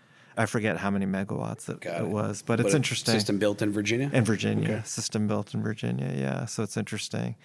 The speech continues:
Speaker 1: to kinda see that. I think that's a, gonna be a continued trend. Virginia is just an ideal place, it seems like, for data centers and, you know,
Speaker 2: Yeah.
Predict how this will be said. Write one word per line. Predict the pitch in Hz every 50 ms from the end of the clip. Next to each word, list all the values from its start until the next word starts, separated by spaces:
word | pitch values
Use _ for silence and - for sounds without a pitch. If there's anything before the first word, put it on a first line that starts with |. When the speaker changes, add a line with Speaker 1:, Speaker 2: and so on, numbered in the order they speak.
| - - - - - _ _ _ _ _ _ -
Speaker 1:
to | - 123
kinda | 113 - 107 104 101 98
see | - - 110 107 107
that. | 98 104 101 90 67
I | - 104
think | 98 - 104 95
that's | 107 101 - -
a, | 113 98 71 -
gonna | 113 113 107 107
be | 101 110
a | 104 98
continued | - 110 95 - 104 107 104 101 98 -
trend. | - 107 104 104 104 101 - - - - - -
Virginia | - 113 107 101 110 104 104 104
is | 101 -
just | - - - -
an | 107 98
ideal | 98 104 101 - 101 98 98 95
place, | - - 107 101 104 104 95 - - - - - - -
it | 117 -
seems | - - 110 104 104 98 101
like, | 104 104 104 101 - - - _ - - - - _
for | - - - 113 104 101
data | - 104 98 98 107 101
centers | - - 104 101 101 104 101 101 - - 123 120 110 -
and, | 120 123 117 117 110 -
you | 113 135
know, | 139
Speaker 2:
Yeah. | 135 127 110 95 95